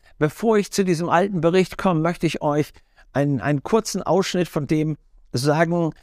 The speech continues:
Ein lieber Freund, Peter Ischka, er schrieb einen Brief: „Lieber Matthias, am Samstag war ich bei einem Treffen der christlichen Leiter. Dort hat ein Pastor, Andreas Bayer,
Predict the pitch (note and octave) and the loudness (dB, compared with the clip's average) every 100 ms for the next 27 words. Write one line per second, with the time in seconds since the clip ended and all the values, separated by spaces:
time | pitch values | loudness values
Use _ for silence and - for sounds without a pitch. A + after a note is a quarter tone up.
0 | - - - - D3+ D3 D3 C3 - _ | -20 -20 -10 -2 0 2 0 -2 -6 _
1 | - D3+ D#3+ G3 D#3 - - D3 D#3+ G3 | -6 -2 0 0 -2 -4 -10 -4 0 0
2 | E3+ - E3+ D#3+ - G3 - F3+ E3+ D3+ | -2 0 0 0 0 -2 0 -2 -2 0
3 | D3 D3 - - - - E3+ G#3+ - D3 | 0 -2 -6 -16 -14 -4 0 0 0 -2
4 | C#3+ D3 G#3 A3 - - _ _ _ _ | 0 0 2 0 -2 -18 _ _ _ _
5 | _ C#3 F#3 F3+ E3+ - A3 G#3 - D#3+ | _ -2 2 4 2 0 0 0 0 -2
6 | D#3 D#3+ G3+ G#3+ G3 F3+ E3 E3+ E3+ D3+ | -2 0 0 2 0 0 0 -2 -2 -4
7 | D#3 D3 - E3 G#3 E3+ C#3 - F#3 - | -2 -6 -2 -4 -2 -2 -4 -2 -4 -4
8 | E3+ D#3 D3 B2+ C#3+ G#3 G#3+ F#3 D#3+ D#3 | -4 -2 0 2 2 2 2 2 0 0
9 | F3+ C3+ C#3+ - G3+ - G3+ F3+ D3+ D3 | -2 -2 -4 -2 -4 0 0 0 -2 0
10 | D#3 - - D3 F#3+ A#3 | 0 -2 -4 0 2 2